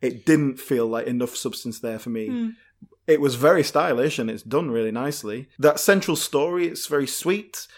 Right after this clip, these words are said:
Speaker 1: It's really engaging. Y-, that main character, f-, fantastically played. The,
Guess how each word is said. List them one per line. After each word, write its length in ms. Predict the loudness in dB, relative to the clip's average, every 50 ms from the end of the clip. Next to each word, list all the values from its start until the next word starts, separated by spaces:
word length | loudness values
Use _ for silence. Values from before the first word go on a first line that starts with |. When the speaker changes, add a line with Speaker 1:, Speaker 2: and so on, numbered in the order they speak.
| -14 _
Speaker 1:
It's 240 | -2 -2 -2 0 2
really 240 | 2 4 4 4 4
engaging. 840 | 4 2 2 2 2 2 0 0 -2 -4 -4 -4 -4 -6 -8 -10 -12 _ _
Y-, 320 | -20 -18 -16 -16 -16 -14 -8
that 240 | 0 2 2 2 2
main 240 | 2 2 2 2 2
character, 600 | 2 2 4 4 2 2 2 2 2 2 2 0
f-, 160 | -2 -10 -20 -20 _ -20 -20 -20 _ _
fantastically 720 | -8 -6 -4 -4 -2 -2 -4 -4 -4 -6 -6 -6 -6 -6
played. 500 | -6 -4 -4 -4 -2 -2 -4 -4 -6 -8 -12 _ -20 -20 _ _ -6
The, 140 | -4 -4